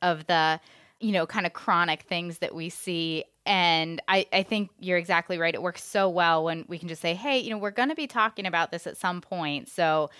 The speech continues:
don't let that surprise you." And then it doesn't seem so scary. It doesn't seem like you're telling them there's something wrong with their dog when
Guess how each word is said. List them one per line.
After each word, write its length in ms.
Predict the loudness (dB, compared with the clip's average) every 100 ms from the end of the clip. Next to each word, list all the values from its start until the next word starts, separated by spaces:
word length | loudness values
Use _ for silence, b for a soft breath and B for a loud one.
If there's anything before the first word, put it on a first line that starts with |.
| B B
don't 280 | 2 2
let 180 | 2 2
that 220 | 2 2
surprise 500 | -2 -2 2 2 0
you." 140 | -2 -2
And 120 | 0
then 120 | 0
it 100 | 0
doesn't 300 | -2 -4 -8
seem 220 | -8 -8
so 200 | -4 -4
scary. 500 | -4 -6 -2 0 0
It 80 | 0
doesn't 220 | -4 -8
seem 180 | -8 -6
like 160 | -6 -6
you're 120 | -8
telling 380 | -2 -2 -2 -6
them 120 | -8
there's 140 | -10
something 320 | -10 -12 -12 -6
wrong 300 | -4 -4 -6
with 120 | -8
their 140 | -8
dog 380 | -4 -2 -2 -4
when 260 | -4 -4